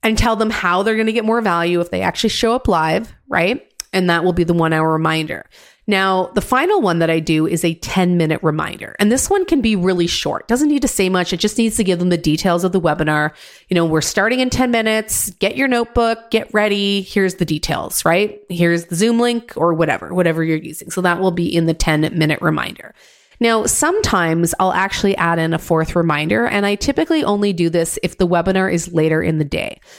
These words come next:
So let's say I do a four P M webinar. Well, I might actually do a day of reminder. So they get the twenty-four hour at four P M the day before, and then I might do one in the morning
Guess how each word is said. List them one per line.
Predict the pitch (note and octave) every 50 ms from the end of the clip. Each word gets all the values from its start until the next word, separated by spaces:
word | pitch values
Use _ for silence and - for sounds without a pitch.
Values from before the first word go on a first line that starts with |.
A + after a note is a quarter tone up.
| - _ _ -
So | - -
let's | B3 C4+ D4 C#4+ -
say | E4 D#4+ D#4
I | - A#3+
do | G3+ A3 -
a | F#3+
four | - - - - G3 G3 G3+
P | G3 - - G#3
M | F#3 F3+ E3+
webinar. | D#3+ D3+ D3+ E3+ F3+ G#3+ A#3 C4+ D#4 D#4+ C#4+
Well, | A#3 A#3+ A#3
I | A#3+ - A3
might | A3 A3 A3 A#3 C4+ C#4 -
actually | - F#3 F#3+ F#3+ - - - G3+ F#3+ F3+
do | D#3+ D3+ F3+ F3 F3 E3+ E3+ E3+ E3 E3 E3 E3 - _ _ _ _ _ _ _
a | - F3 F3+
day | E3 D#3 E3 - F#3+ F3 E3+ E3+ E3 -
of | - E3+ D#3+ D3+ D#3 D3 D#3 - - - _ _ _
reminder. | F3+ E3+ D#3 D#3 D3+ A#2+ A2+ - - - - -
So | - - F3+
they | E3+ E3+ E3
get | - - -
the | G#3+
twenty-four | - - - G#3 G3 A#3 C4 - - D4+
hour | C#4 A3+ G3 F3+ F3+ F#3
at | G3+ G#3 - F3
four | - - F3 F3+ G3
P | - - G#3+ F#3+
M | E3+ F3 F3+
the | E3+
day | D3+ D#3 D#3
before, | E3+ G#3 G3+ - - D#3 D3+ D3+
and | C#3+ E3+ F3
then | F3 F#3+
I | F#3+
might | F#3+ F#3 F3 F3
do | G3 G3
one | F3 E3+ E3 E3+
in | F3+ G3
the | G#3+
morning | G#3+ F#3 E3 D#3+ D#3 D#3 E3+ A#3+ D#4+